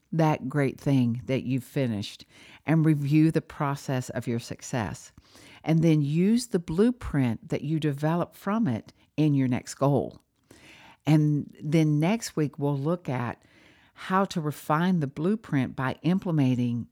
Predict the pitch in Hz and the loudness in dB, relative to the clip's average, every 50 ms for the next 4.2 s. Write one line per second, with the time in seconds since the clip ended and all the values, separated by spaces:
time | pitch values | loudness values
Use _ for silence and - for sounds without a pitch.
0 | _ _ _ 175 196 202 - 196 180 160 143 131 131 127 117 - - - - - | _ _ _ -2 -2 0 0 0 2 2 2 2 0 0 -2 -4 -10 -8 -6 -4
1 | 151 147 160 170 180 - - - - - 202 185 165 135 - - - - - _ | -2 0 0 -2 -2 -6 -10 -16 -8 -6 -4 -2 -2 -2 -4 -6 -12 -16 -16 _
2 | - - 156 147 143 156 165 170 170 156 151 147 139 131 - - - 143 139 131 | 0 2 2 4 4 4 4 4 2 2 -2 -4 -6 -6 -8 -8 -4 -2 -2 0
3 | 123 127 127 - - - - - - - - _ - - _ _ _ _ - 143 | 0 -2 -4 -6 -10 -20 -20 -20 -20 -20 -20 _ -20 -20 _ _ _ _ -6 -4
4 | 135 131 127 | -2 -4 -4